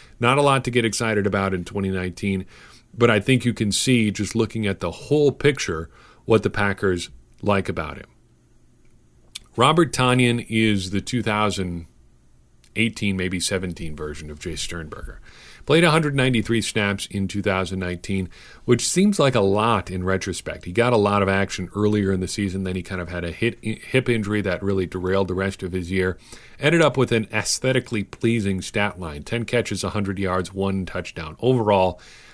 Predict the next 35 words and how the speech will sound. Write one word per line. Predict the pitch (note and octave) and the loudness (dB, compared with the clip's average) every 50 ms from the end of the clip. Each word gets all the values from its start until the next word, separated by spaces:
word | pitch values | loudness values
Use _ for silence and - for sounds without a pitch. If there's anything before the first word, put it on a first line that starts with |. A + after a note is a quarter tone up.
| - - | -20 -6
I | - A2 G#2+ | -2 0 2
think | - B2 G#2+ - | 2 0 -2 0
not | G#2 G#2 G#2+ G#2 - - | 0 0 0 0 -2 -8
exactly | - F#2 - A2 G#2 G2 F#2+ - G#2+ | -8 -4 0 2 2 2 0 0 -2
what | F#2+ E2+ F2+ - | 0 0 -2 -2
we | - G2 F#2 | 0 0 0
were | F2+ F2 | 0 -2
s-, | E2 - - - _ - | -4 -6 -10 -10 _ -6
expecting | G2 - - - - F#2+ F2 - - F2+ E2+ | -6 -6 -4 -4 -4 -4 -4 -6 -8 -10 -8
from | - - F2+ F2 F2 | -6 -6 -6 -4 -4
Robert | E2+ E2+ E2 F2 D#2 - - | -4 -4 -4 -6 -8 -8 -6
Tonyan. | - G2 F2+ E2+ E2+ - - E2 F#2+ - - - - - | -4 -4 -4 -4 -6 -8 -10 -12 -16 -16 -16 -18 -20 -8
And | - B2 A#2 | -4 2 2
if | A#2+ G#2 - | 2 4 4
you're | B2 A2 | 2 4
wondering | G2+ G#2+ C3 D3+ D#3+ D#3 C#3+ C3 | 4 4 4 4 4 4 4 4
whether | A#2+ B2 B2 A#2 A#2 | 6 6 6 4 4
this | G2+ A2 G2+ - - | 2 0 -2 0 2
Robert | A2 G#2 G2+ G#2 F#2+ - | 0 2 2 0 -2 0
Tonyan | - G#2 G#2 G#2 G2+ F#2+ G2 F2+ | 0 0 2 2 2 0 0 0
thing | G#2+ G2+ G2+ | 0 0 0
is | F#2+ E2+ | 0 0
ever | G#2 G#2 G2 G2 F#2+ | 0 0 0 0 0
really | F2+ G2 G2+ G2 | 2 2 2 2
gonna | F#2 F#2+ F#2 E2+ | 0 0 -4 -4
happen, | - - B2+ C#3+ C#3+ C3+ C#3+ B2+ A#2+ G#2 - - - - - - - - - - - - - - - - - - - - | -2 0 2 2 2 2 2 2 2 0 -2 -8 -16 -18 -20 -20 -20 -20 -20 -18 -18 -18 -18 -18 -20 -20 -20 -20 -4 2
I | B2 B2+ | 2 2
think | - C#3 C#3 B2 - - | 4 4 2 2 0 0
it's | - A2+ G#2+ - | 0 0 0 0
fair | - - A#2+ A2+ A2 G#2+ G#2+ G2+ - - - - - _ _ - _ - _ - | 2 4 6 6 6 6 4 4 0 -4 -16 -20 -20 _ _ -20 _ -20 _ -4
if | A2 G2 - | -4 -2 0
you're | A2 G#2 | -2 0
leaning | G2 G2+ G#2+ G2+ G2+ F#2+ F#2 | 2 2 2 2 0 0 -2
towards | - G#2+ G#2 F#2 D2+ - F#2 | -2 -2 -2 -2 -2 -2 -2
no. | G2 F2 D2+ C#2 D2 - | -2 -2 -2 -6 -12 -18